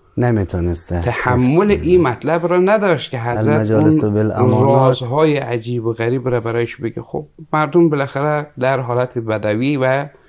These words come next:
Speaker 1: مهم.
Speaker 2: بعد از تقارن زمان جاهلیت به سر
Speaker 1: با او
Speaker 2: می‌برد.
Speaker 1: درک و سطح معرفت
Speaker 2: بله،
Speaker 1: نرسیده
Speaker 2: سطح
Speaker 1: بودن.
Speaker 2: معرفتشان بسیار پایین بود.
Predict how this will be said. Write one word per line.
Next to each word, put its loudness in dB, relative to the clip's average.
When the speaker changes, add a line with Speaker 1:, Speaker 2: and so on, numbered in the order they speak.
Speaker 1:
مهم. -2
Speaker 2:
بعد 2
از -6
تقارن 0
زمان -2
جاهلیت -4
به -4
سر -2
Speaker 1:
با 4
او 6
Speaker 2:
می‌برد. 2
Speaker 1:
درک 2
و 2
سطح -6
معرفت 0
Speaker 2:
بله، 4
Speaker 1:
نرسیده 4
Speaker 2:
سطح 0
Speaker 1:
بودن. 4
Speaker 2:
معرفتشان -2
بسیار -2
پایین 0
بود. -10